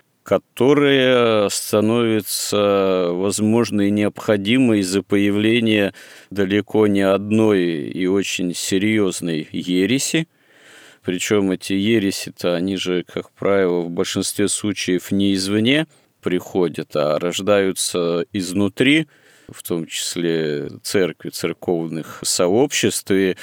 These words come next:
и имели иногда такой, можно сказать, размах, что сотрясали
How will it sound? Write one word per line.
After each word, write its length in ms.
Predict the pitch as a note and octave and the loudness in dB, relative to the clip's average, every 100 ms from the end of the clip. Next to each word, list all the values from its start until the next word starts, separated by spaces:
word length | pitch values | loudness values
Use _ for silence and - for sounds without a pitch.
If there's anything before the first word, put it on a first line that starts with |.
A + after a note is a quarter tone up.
| - - | -18 -14
и 300 | C2+ G#2+ A2+ | -4 0 2
имели 360 | A2 A2+ B2+ A#2+ | 4 2 2 2
иногда 960 | A2 A2+ A2 A2 A#2 G#2 F#2+ F2 F2 F2 | 0 0 2 4 4 4 2 0 0 -2
такой, 600 | - G2 - C3 E3 D3 - | -2 -4 0 2 4 2 -2
можно 460 | F#2 G2 G2+ E2+ E2+ | -4 -2 -2 -2 -6
сказать, 400 | - G2 F#2 - | -4 0 0 0
размах, 640 | F#2+ G2 G#2 A2 G2+ E2 | 2 2 2 2 2 0
что 720 | - - F2+ F#2+ F#2 F2+ E2 E2 | -10 -6 -2 0 0 -2 -4 -6
сотрясали 1500 | - F#2 - B2+ C#3+ - A2+ A2+ D#3 D#3+ C3 G2 F2 E2 | -4 -4 0 0 0 2 4 4 2 2 2 2 0 -2